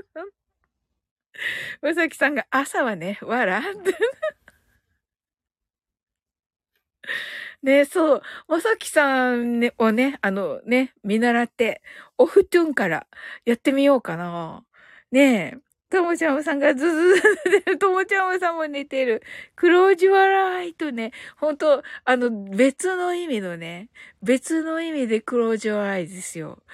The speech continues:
オフトゥンとね、そうそうそう。オフ、まさきさんね、時々、あの、オフトゥンライブをされるのですよ。はい、すっごい、すっごいたくさん人が来られる。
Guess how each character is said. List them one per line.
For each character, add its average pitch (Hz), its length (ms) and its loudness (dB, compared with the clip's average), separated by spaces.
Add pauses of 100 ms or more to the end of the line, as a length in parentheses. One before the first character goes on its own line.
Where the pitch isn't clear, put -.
(280)
オ 349 140 4
フ 370 160 2
ト 392 100 0
ゥ 392 80 2
ン 339 80 -4
と 196 120 -2
ね、 185 200 -6
そ - 180 -4
う 302 40 -2
そ 277 180 -4
う 262 40 -4
そ 226 320 0
う。 - 60 -4 (360)
オ 262 100 6
フ、 349 220 0 (200)
ま 262 200 0
さ 359 120 -2
き - 100 -18
さ 226 120 -2
ん 202 140 -4
ね、 202 160 -2
時 226 220 -8
々、 214 140 0 (760)
あ 196 120 2
の、 175 360 -4
オ 220 80 4
フ 226 160 2
ト - 80 -10
ゥ 240 100 2
ン 220 80 -4
ラ 214 120 -2
イ 202 100 -4
ブ 160 160 -10
を 165 60 -10
さ 185 140 -4
れ 185 140 -4
る 185 80 -12
の 165 160 -12
で 170 80 -12
す - 200 -16
よ。 156 220 -16 (3250)
は 220 220 -2
い、 185 80 0
す - 280 -2
っ - 20 -8 (180)
ご 277 240 4
い、 196 280 0
す - 240 -4
っ - 20 -6 (160)
ご 302 200 2
い 262 80 0
た 262 120 -6
く 233 160 -4
さ 226 160 -4
ん 208 80 -4
人 202 280 -6
が 185 120 -6
来 190 140 -2
ら 180 100 -2
れ 185 140 -4
る。 147 320 -10